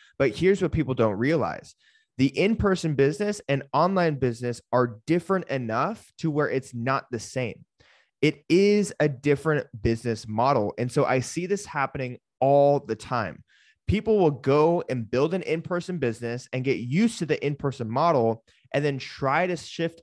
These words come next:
over to online coaching. And they have to start from scratch. Bec-, it's a different business model, it's different resources, uh, different clientele. And so they take six months to build their in-person business. And then six months later, they have to start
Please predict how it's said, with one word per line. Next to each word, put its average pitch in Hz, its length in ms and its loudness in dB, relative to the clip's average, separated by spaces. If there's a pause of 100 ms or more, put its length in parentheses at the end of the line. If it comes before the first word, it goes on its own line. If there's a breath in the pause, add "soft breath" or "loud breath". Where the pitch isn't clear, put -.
over 147 340 0
to - 180 -6
online 127 380 -4
coaching. 175 560 -6 (500)
And 151 340 4
they 147 140 0
have 175 280 -2
to 165 80 -2
start - 320 -2
from 123 140 -6
scratch. - 640 -4 (240)
Bec-, 113 180 -8
it's 131 200 0
a 104 80 -6 (160)
different 143 360 0
business 170 380 -2
model, 160 400 2
it's 143 120 -6
different 117 320 -8
resources, 139 920 -2 (100)
uh, 107 200 -2
different 120 440 -6
clientele. 147 920 0 (320 soft breath)
And 147 180 0
so 143 460 2 (600)
they 156 120 2
take 185 240 0
six - 280 -8
months 175 220 -2
to 156 60 -6
build 147 180 2
their 143 120 0
in-person 143 500 -4
business. 147 540 0
And 143 100 -4
then 147 100 -6
six 165 220 -8
months 139 200 -6
later, 185 220 0
they 139 80 0
have 151 160 -2
to 147 80 -10
start - 420 0